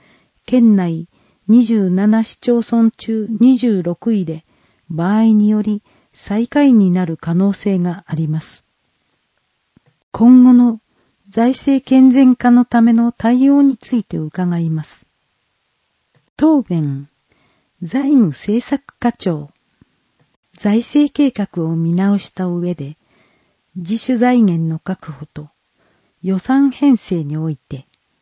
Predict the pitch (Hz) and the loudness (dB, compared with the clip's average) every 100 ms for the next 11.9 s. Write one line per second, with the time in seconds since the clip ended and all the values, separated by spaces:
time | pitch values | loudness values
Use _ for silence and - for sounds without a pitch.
0 | _ _ _ _ _ - - - 247 254 | _ _ _ _ _ -20 -14 -8 -8 -8
1 | _ 226 233 226 226 226 202 220 262 254 | _ -2 0 2 2 0 -2 -2 -2 -2
2 | 190 - 180 156 151 139 202 175 - 139 | -4 -4 -6 -4 -8 -6 -4 -4 -6 -14
3 | - 143 - _ _ _ _ _ _ _ | -18 -20 -20 _ _ _ _ _ _ _
4 | _ - 170 196 - - 190 185 - 220 | _ -8 -6 -6 -8 -6 -2 -2 -2 -2
5 | 196 143 143 - _ - 185 226 247 - | -2 -2 -8 -10 _ -6 -4 -2 -2 0
6 | 233 233 - 208 208 208 208 196 - 175 | 0 0 -2 -8 -4 -2 -2 -4 -6 -4
7 | 170 165 160 _ _ _ _ - 185 - | -2 -4 -6 _ _ _ _ -10 -8 -2
8 | 247 226 156 170 180 180 180 175 175 170 | 0 2 0 -2 -4 -2 0 0 0 -2
9 | 175 208 - - 139 151 170 - - 123 | -4 -6 -6 -8 -6 -8 -10 -12 -14 -16
10 | - - 131 _ _ _ - 160 - 214 | -12 -12 -14 _ _ _ -10 -8 -4 -2
11 | 196 - - - 160 143 139 127 | -2 -6 -20 -12 -8 -6 -6 -10